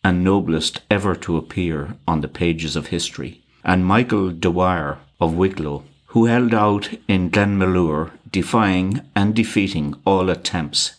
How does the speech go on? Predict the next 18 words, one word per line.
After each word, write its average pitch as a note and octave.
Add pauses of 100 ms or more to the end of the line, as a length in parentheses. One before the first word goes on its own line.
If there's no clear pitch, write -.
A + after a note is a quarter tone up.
(200)
to -
capture -
him. D#2 (540)
Although C3 (100)
the -
conspiracy G2+
embraced F#2
thousands G#2+ (120)
of E2
associates -
in F2
Dublin E2
alone, D#2+ (280)
not C#3
one A#2+
betrayed F2+
the E2+
secret A2